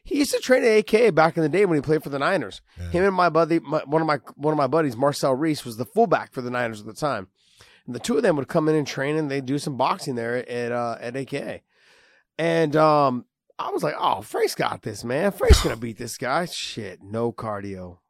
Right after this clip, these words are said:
Speaker 1: Cardio is your
Speaker 2: <laughs> It
Speaker 1: biggest
Speaker 2: wasn't that he
Speaker 1: enemy.
Speaker 2: has no cardio. It's just he's not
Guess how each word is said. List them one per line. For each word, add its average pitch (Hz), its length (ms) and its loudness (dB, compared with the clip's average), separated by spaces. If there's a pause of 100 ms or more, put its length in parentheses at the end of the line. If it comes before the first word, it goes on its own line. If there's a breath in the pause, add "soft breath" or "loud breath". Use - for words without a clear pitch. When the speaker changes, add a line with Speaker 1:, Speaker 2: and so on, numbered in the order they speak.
(120)
Speaker 1:
Cardio 151 720 2
is 117 140 0
your 127 60 6
Speaker 2:
<laughs> - 20 8
It - 20 8
Speaker 1:
biggest 175 80 6
Speaker 2:
wasn't 226 320 6
that 185 80 2
he 165 80 6
Speaker 1:
enemy. 165 140 6
Speaker 2:
has 156 80 -2
no 156 160 4
cardio. 165 500 4
It's 127 140 -2
just 127 180 0
he's 117 260 -4
not 135 360 2